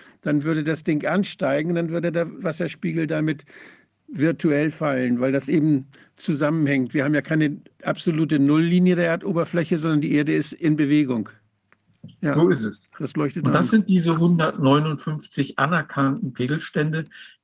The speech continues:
Speaker 2: Ne, und da gibt's welche, die, da sinken ab. Cuxhaven haben wir ein Beispiel. Äh, ich glaube, Malmö oder jedenfalls irgendwann ein schwedischer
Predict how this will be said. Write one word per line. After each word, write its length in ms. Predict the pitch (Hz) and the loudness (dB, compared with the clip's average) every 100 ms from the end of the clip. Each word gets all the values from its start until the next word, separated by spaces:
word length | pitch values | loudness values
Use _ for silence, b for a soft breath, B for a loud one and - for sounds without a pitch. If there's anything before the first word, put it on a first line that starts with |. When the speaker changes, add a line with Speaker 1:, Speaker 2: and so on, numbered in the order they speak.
| B B B - | B B B 0
Speaker 2:
Ne, 120 | 180 | 2
und 80 | 165 | 2
da 100 | 143 | 0
gibt's 300 | 139 139 - | 0 -4 0
welche, 460 | 135 135 139 123 - _ _ - | 2 4 2 0 -2 _ _ -4
die, 260 | 135 131 - | -2 -2 -2
da 200 | 135 120 | -2 0
sinken 360 | 135 147 135 | 0 -2 -4
ab. 300 | - 175 - | -4 -4 -6
Cuxhaven 600 | - - - 117 147 175 131 | -8 -8 -2 -2 0 -2 -2
haben 80 | |
wir 100 | 127 | -2
ein 140 | 131 117 | -4 -6
Beispiel. 560 | 123 165 - 190 214 226 B B B B _ | -2 -4 0 2 2 2 B B B B _
Äh, 260 | 143 135 123 - | 2 4 2 -6
ich 120 | - | -2
glaube, 240 | 135 131 | 0 2
Malmö 680 | 117 120 170 185 175 170 170 | 2 2 4 4 4 4 4
oder 220 | - 139 | 2 0
jedenfalls 540 | 131 139 143 135 127 - | 0 0 -2 -2 -2 -2
irgendwann 560 | 160 170 - 139 - | 0 0 0 -2 -2
ein 280 | 147 123 117 | -2 -2 -4
schwedischer 760 | - - 151 185 180 170 170 | -6 2 2 2 0 0 0